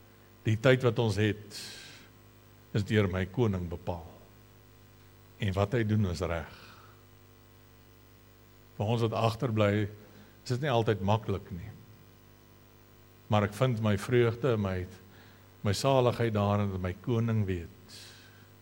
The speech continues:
My koning ken. En hy maak nooit 'n fout nie. Elke keer as ek by 'n graf staan, dan weet ek dit en is bewus daarvan. U bepaal hierdie dinge.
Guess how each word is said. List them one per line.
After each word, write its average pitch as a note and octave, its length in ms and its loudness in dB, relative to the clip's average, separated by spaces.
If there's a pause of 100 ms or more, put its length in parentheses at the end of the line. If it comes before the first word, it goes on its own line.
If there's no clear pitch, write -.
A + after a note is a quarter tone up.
(1200)
My F#2+ 160 -4
koning G2 400 0
ken. E2+ 200 -6 (1600)
En G2 100 -2
hy G2 80 0
maak F2 240 -4
nooit F#2+ 260 -4
'n G#2 60 -8
fout F#2 240 -14
nie. - 60 -20 (1900)
Elke B2+ 240 6
keer C3+ 140 6
as A#2 100 2
ek A#2+ 80 -2
by A2+ 160 8
'n A2 80 4
graf C#3+ 300 6
staan, A2+ 380 2
dan G2+ 140 2
weet A2 260 2
ek A2 160 -2
dit A2+ 200 0
en G#2 60 0
is F#2 120 -2
bewus G#2+ 380 0
daarvan. G#2 480 -4 (1120)
U G2 340 2
bepaal F#2+ 440 0
hierdie F2+ 280 -6
dinge. E2+ 260 -8